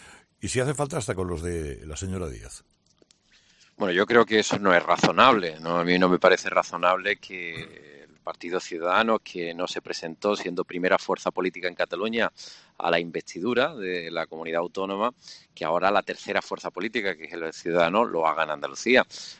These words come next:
Speaker 2: No parece razonable y además han sido muchas las afirmaciones del señor Rivera y del señor Marín diciendo que si había suma aritmética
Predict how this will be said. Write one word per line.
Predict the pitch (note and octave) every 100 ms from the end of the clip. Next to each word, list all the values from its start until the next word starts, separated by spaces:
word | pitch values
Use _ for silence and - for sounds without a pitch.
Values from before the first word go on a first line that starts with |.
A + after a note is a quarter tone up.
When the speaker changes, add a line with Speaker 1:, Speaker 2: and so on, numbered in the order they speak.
| _
Speaker 2:
No | - G#2
parece | A2+ A2+ G2
razonable | F#2 G2 B2+ D#3
y |
además | A2+ G2 C3+
han | G#2
sido | - A2 A2+
muchas | A2+ - A#2
las | A2
afirmaciones | G2+ - F#2 F2 - A#2+ C#3+ B2
del | F#2+ F2 E2 D#2+
señor | - D#2 F2
Rivera | F2 G2+ D3+ C3
y | F2+
del | D#2 D#2+
señor | - F2 F2
Marín | F#2+ G#2 C3+
diciendo | B2+ - F2+ A2+
que | A#2+ G2+ -
si | - - - - A2
había | G2+ C3
suma | - C3 A2
aritmética | G#2 F2+ G#2+ A2 C3+ - E3+